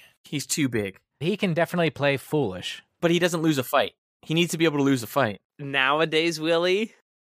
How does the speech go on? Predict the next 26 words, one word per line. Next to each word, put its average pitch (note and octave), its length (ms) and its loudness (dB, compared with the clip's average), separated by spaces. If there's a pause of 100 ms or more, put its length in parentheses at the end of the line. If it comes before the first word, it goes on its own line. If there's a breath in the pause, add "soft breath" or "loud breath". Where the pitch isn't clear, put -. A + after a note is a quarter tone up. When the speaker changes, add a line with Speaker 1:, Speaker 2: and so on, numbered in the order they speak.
Speaker 3:
I D3+ 80 0
watched G3 260 0
a D3 40 0
little D3 220 4
bit B2+ 180 2
of G#2 80 0
Jungle A2+ 400 0
Cruise, G2 460 -4
and A2+ 140 -4
he's C#3 240 -4
supposed F#3+ 400 0
to C3+ 80 -2
be A2+ 360 -2
buffoonish. C3 460 0
He'll E3 160 0
be D#3 180 -2
dad C3+ 460 0
joke D3+ 320 -2 (100)
goofy, D#3 600 0 (280)
but, A#2+ 400 2
like, A#2+ 360 0 (200)
Jack F#3 300 0
Burton D3 320 0
needs B2+ 260 -4
to C3+ 120 -2
be B2 440 -2